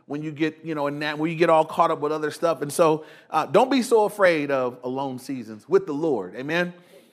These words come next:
Now, if you're alone without the Lord, then yeah, boo. <laughs> You might be scared, but don't, don't be afraid of being alone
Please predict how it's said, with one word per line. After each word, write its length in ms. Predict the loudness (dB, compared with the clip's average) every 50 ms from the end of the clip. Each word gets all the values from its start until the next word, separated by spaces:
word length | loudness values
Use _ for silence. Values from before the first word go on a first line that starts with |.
| _ _ _ _ 2
Now, 100 | 4 4
if 80 | 6
you're 120 | 8 8 8
alone 320 | 8 8 6 6 6 8
without 260 | 8 8 8 8 6
the 100 | 4 2
Lord, 320 | 2 6 6 6 6 6 4
then 180 | 0 0 0
yeah, 300 | 0 2 2 2 0 -2 -4 -8 2
boo. 340 | 6 6 8 8 6 2 -2 -12 -20 -8 -6
<laughs> 200 | 0 2 4 4
You 140 | 4 2 2
might 220 | 2 2 2 2
be 80 | 2 -2
scared, 440 | -2 -2 2 4 6 6 6 6 6
but 200 | 4 4 4 2 -2 -14 -18 -16 0
don't, 300 | 4 6 6 6 4 4
don't 220 | 6 6 6 6 6
be 100 | 6 6
afraid 480 | 6 6 6 8 8 10 10 10 8
of 100 | 6 4
being 200 | 4 2 0 0
alone 680 | 0 0 2 2 2 2 2 2 2 0 0 -2 -4